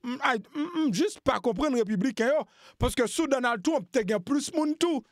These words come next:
ki ta vini nan fwontyè la. Men malgre tou, yo pa t pale konsa. Men sou Joe Biden, yo di ke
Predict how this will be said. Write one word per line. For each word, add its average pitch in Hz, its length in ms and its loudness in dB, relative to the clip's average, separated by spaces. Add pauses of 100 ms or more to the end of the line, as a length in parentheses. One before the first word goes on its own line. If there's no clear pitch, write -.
(100)
ki 254 140 0
ta 220 100 2
vini 254 400 0
nan 262 160 0
fwontyè 330 400 0
la. 427 140 2 (340)
Men 208 240 2
malgre 220 560 0
tou, 311 240 0 (320)
yo 208 200 2
pa 190 120 0
t - 80 -20
pale 220 240 2
konsa. 311 220 -2 (180)
Men 170 160 -2
sou 208 80 -4
Joe 190 220 2
Biden, 277 400 0 (340)
yo 196 160 0
di 185 160 -2
ke 233 160 2